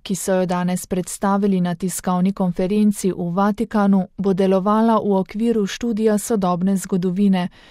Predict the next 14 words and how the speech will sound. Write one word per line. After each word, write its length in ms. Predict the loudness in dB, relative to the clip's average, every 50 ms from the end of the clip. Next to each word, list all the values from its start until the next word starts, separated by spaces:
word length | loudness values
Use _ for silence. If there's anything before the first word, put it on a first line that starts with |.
| -20 -20 _ _ -2
ter 200 | 0 0 0 2
bo 160 | 0 0 2
namenjena 600 | 2 4 4 2 2 2 2 2 2 2 2 2 0
pospeševanju 1000 | 0 -2 -4 -4 -2 -2 -2 -2 0 0 -2 0 0 0 2 2 2 2 2 0
študija 600 | -2 -4 -6 -4 -4 -2 -2 0 2 2 2 2
in 200 | 2 2 2 2
poznavanja 760 | 0 0 -2 0 0 2 2 2 2 2 2 2 2 2 2 2
Giovannija 680 | 2 0 0 0 0 0 0 0 0 2 2 2 2
Battiste 640 | 0 0 -2 -2 -4 -4 -6 -6 -6 -4 -2 0 2
Montinija, 760 | 4 4 2 2 2 2 2 4 4 4 2 2 0 -4 -6 -8 _ -8
torej 280 | -6 -4 -2 -2 -4
papeža 640 | -4 -4 -2 -2 -2 -2 -2 -2 -2 0 0 0 0
Pavla 440 | 0 -2 -2 0 0 0 0 -2
Šestega, 720 | -2 -2 -2 0 0 0 -2 -2 -4 -4 -2 -2 -2 -4